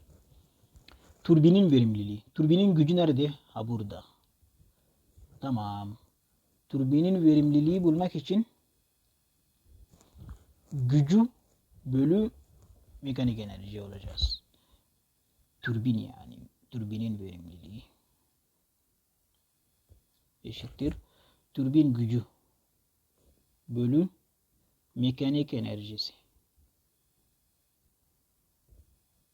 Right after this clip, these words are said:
Sekiz yüz bölü dokuz yüz yetmiş bir nokta iki.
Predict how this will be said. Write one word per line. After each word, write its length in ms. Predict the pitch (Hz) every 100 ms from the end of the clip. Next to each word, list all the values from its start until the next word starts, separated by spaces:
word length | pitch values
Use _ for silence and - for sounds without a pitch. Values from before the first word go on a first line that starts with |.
| _ _ _ _ _ _ _
Sekiz 560 | - - 120 151 135
yüz 500 | 151 160 - - - - _ _ -
bölü 400 | 120 117 139 160 _ _ _ _ _ _ _ _ _ _ _ _ - 117
dokuz 300 | 110 131 120
yüz 200 | 123 113
yetmiş 560 | 107 104 98 101 -
bir 220 | 120 117 110
nokta 460 | 98 - 131 135 - _ _ _
iki. 640 | - - 113 104 104 104